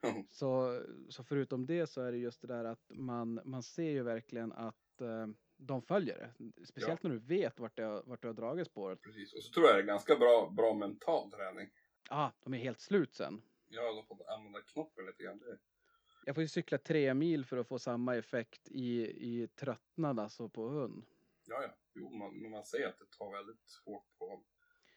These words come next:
Speaker 1: eh, att jobba med knoppen. Så är det ju.
Speaker 2: Och sen tänker jag också där att, eh, det an-, en av anledningarna var att försöka prägla på rätt vilt.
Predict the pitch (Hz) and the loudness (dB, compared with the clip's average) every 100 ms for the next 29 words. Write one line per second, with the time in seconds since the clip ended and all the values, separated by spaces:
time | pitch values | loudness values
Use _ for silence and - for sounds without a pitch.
0 | - - 50 - 107 104 98 95 - 117 | -20 -20 -14 -8 -4 -2 0 -2 -4 -8
1 | 120 - - _ - 117 - - _ _ | -10 -14 -20 _ -6 -4 -4 -8 _ _
2 | _ _ 139 151 147 156 143 151 135 127 | _ _ -8 -6 -4 -4 -4 -4 -4 -4
3 | 139 131 127 - 131 127 _ - 127 127 | -8 -4 -4 -4 -6 -8 _ -6 -6 -2
4 | 135 127 143 135 165 170 147 135 127 123 | -4 -4 -4 -4 -2 -2 -2 -2 -4 -2
5 | 123 120 120 123 117 120 - 135 120 120 | -4 -4 -4 -2 -2 -4 -8 -12 -10 -10
6 | - 131 120 120 147 151 117 - _ _ | -6 -4 -4 -4 -4 -2 -2 -6 _ _
7 | _ _ 127 120 110 117 123 - 139 165 | _ _ -6 -4 -4 -4 -6 -6 -4 -2
8 | 101 - _ | -4 -10 _